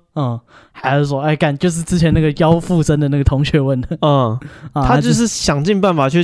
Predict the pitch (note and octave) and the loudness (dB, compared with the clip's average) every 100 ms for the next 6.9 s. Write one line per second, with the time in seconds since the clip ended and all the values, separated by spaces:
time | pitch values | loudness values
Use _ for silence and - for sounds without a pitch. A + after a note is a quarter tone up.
0 | D#3+ - D#3 D3+ D3 D3 C#3 C3+ D3 C3+ | 0 0 0 2 0 -2 -2 0 0 -2
1 | C3 C3 A2+ A2+ G#2+ G#2 G2 F3+ _ _ | -2 -2 -2 -4 -6 -8 -12 -16 _ _
2 | - D#3+ D#3+ D#3+ C#3 B2 A2+ C#3 C3+ E3+ | -2 2 4 4 2 0 0 2 2 2
3 | D3+ B2 A#2+ C#3+ C#3+ C#3+ A#2+ A2+ A2 A#2+ | 0 -2 -2 -2 0 -2 -2 -4 -4 -6
4 | - C3 D3 D3 A#2 B2+ C3+ C3 - B2 | -4 0 0 0 -2 -2 -2 -2 -2 -2
5 | A#2+ A#2+ A#2 A2+ B2 A2 A#2 A#2+ A#2 A#2 | -4 -4 -4 -2 -2 -2 -4 -4 -4 -6
6 | G2 G2+ G2+ G2+ _ C#3 A2 A2+ C#3 | -8 -8 -10 -12 _ -6 -6 -4 -4